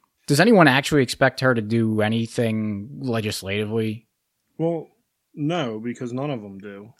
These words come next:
Speaker 1: Right. But she's just gonna be a talking head for them and say her stuff and try to rally the base to get their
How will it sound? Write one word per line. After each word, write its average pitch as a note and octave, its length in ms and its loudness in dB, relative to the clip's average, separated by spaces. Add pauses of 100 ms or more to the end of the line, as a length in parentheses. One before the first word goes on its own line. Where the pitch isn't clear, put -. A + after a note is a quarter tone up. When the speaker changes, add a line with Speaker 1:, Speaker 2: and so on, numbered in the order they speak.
(160)
Speaker 1:
Right. E3 240 2 (440)
But - 100 2
she's E3 160 4
just F#3 160 2
gonna F#3 160 2
be E3+ 120 4
a D3 40 6
talking D3 380 4
head C3+ 240 0
for B2+ 100 -2
them G#2 460 -2
and G2+ 560 -4
say A#2+ 440 0 (760)
her B2 200 -4
stuff - 560 -2 (1300)
and A#2 200 0
try B2+ 200 2
to B2 80 2
rally A#2 320 4
the A2 100 0
base A2 560 -2 (280)
to D3 100 -2
get A#2 340 -2 (720)
their A#2+ 240 -2